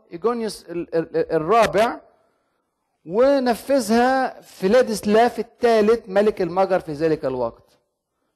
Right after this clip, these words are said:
اللي هو كان عنده زي ما قلنا واحد وعشرين سنة.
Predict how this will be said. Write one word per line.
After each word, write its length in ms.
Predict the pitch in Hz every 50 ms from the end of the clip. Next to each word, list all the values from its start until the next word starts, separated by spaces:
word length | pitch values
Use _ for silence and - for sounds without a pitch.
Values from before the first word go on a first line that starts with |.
| _ _ _ _ _ _ _ -
اللي 120 | 135 139
هو 440 | 151 170 180 170 165 165 165 160 - - _
كان 140 | - 147 135
عنده 760 | 135 147 156 156 156 139 151 147 139 107 85 95 107 98 110 120
زي 180 | 127 131 143 139
ما 80 | 139
قلنا 280 | 143 143 135 135 131 131
واحد 280 | 143 147 147 131 120
وعشرين 320 | 123 120 120 - - 131 127
سنة. 280 | 117 - - 104 95